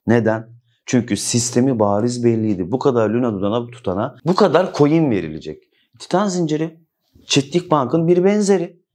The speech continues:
Sistem olarak bakıldığında. Yani size, işte diyorum ya, Türk yatırımcı bedavayı çok sever diye. Size kalkıp da "üç yüz dolarınızı verin, beş yüz dolar geri vereceğiz." demek,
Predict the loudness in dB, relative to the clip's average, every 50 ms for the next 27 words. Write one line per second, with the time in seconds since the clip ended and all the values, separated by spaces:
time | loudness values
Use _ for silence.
0 | _ -14 -10 -6 -6 -4 -2 0 2 2 2 0 0 -2 -4 -8 -8 -10 -10 -10
1 | -10 -10 -12 -10 -10 -12 -12 -12 -14 -16 -18 _ _ 2 4 4 4 2 2 0
2 | 2 2 4 4 4 4 2 2 0 -2 -12 _ -20 -12 -8 -8 -8 -6 -6 -6
3 | -4 -4 -4 -4 -4 -6 -4 -2 -2 -2 -2 0 -2 -2 0 2 2 4 4 4
4 | 4 2 0 0 -2 -4 -6 -6 -8 -12 -12 -10 -8 -6 -4 -4 -4 -6 -6 -8
5 | -12 -14 -14 -16 _ -10 -4 0 2 4 6 6 4 4 4 4 4 4 2 -2
6 | -8 -8 -4 -2 -2 -2 -2 -4 -6 -6 -8 -8 -4 0 0 2 2 2 0 0
7 | -2 -4 -4 -4 -2 0 2 2 2 0 -2 -6 -12 -20 _ _ _ 0 0 0
8 | 0 -2 -4 -4 -2 0 0 2 2 0 0 -2 -2 0 0 2 2 2 0 0
9 | -2 -4 -6 -8 -6 -2 0 0 0 0 -2 -4 -6 -12 _ _